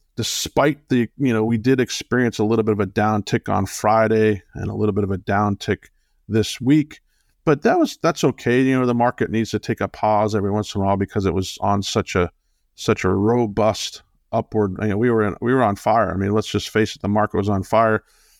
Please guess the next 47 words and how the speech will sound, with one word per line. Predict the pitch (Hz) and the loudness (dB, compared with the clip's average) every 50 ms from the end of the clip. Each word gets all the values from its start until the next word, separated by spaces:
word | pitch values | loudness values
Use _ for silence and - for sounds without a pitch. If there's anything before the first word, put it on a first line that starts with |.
| _ _ _ - - | _ _ _ -10 -6
Um, | 92 101 104 101 98 98 90 - 107 | -4 -2 -2 -2 -2 -2 -2 -4 -2
you | 117 110 | 0 0
know, | 101 98 101 101 | 0 0 0 0
I | 104 | 0
was, | 107 101 - - - _ _ _ _ _ - | 0 -2 -2 -6 -12 _ _ _ _ _ -16
uh, | - 58 55 60 65 57 55 62 | -14 -12 -12 -12 -12 -14 -12 -8
we | 87 113 120 | -4 -2 0
were | 113 107 | 0 0
talking | - - - 117 110 - - 107 | 0 0 0 0 2 2 0 0
about | 104 104 107 104 98 | 0 2 2 2 2
earlier, | 82 107 123 139 131 117 107 104 107 104 | 2 2 2 2 2 4 4 4 4 4
you | 104 107 107 | 2 2 0
know, | 104 101 101 | 0 0 -2
if | 101 - | -2 -2
you, | - 101 95 - - - | -2 -4 -4 -4 -6 -8
if | - 104 - - | -8 -6 -4 -2
you're | 104 104 104 | 0 0 2
in | 110 107 | 2 2
the | 101 101 | 0 -2
Q | - - - 123 107 | -4 -2 -2 -2 -2
Q | - - - 117 - | -2 -2 -2 -2 -2
Qs | - - 139 160 175 151 113 | -2 0 0 2 2 2 0
this | 113 104 - - | 0 -2 0 0
year, | 110 113 117 | 0 2 2
you're | 117 127 | 2 0
up | 131 - - | 0 0 -2
almost | 123 127 123 113 - - - | 0 0 0 -2 -2 -2 0
thirty-seven | 117 123 127 113 - - 127 120 127 117 - | 2 2 2 0 0 0 0 0 0 -2 -2
percent. | - 107 101 - - 151 139 117 78 - | -2 -4 -4 -2 0 0 0 0 0 -2
So, | - - 113 107 - _ _ _ _ _ _ _ _ _ _ | -4 -2 -2 -2 -2 _ _ _ _ _ _ _ _ _ _
um, | - 101 104 101 101 101 101 87 | -6 -4 -2 -2 -2 -2 -2 -2
it, | 127 147 147 - | -2 -2 -2 -4
you | 87 90 - | -8 -6 -4
know, | 143 127 120 | -2 -2 -2
so | 120 - - 135 123 123 120 117 107 - - - - - | -2 -2 -2 0 2 2 0 0 -2 -6 -10 -16 -16 -14
<laughs> | - - _ _ _ | -14 -14 _ _ _
those | 107 131 147 151 | 0 0 2 2
are | 175 | 2
big | 139 120 143 147 143 | 2 4 2 2 4
returns, | 151 156 147 - 143 160 185 147 98 - | 2 0 2 0 -2 -2 -2 -4 -6 -8
you | - | -6
know. | 92 101 101 107 | -4 -2 0 -2
So | - - 120 107 | 0 0 -2 0
if | - 120 | 0 0
you, | 117 107 - - - - | -2 -2 -2 -6 -6 -6
if | 120 - - | -6 -4 -2
you | 110 113 110 | 0 0 0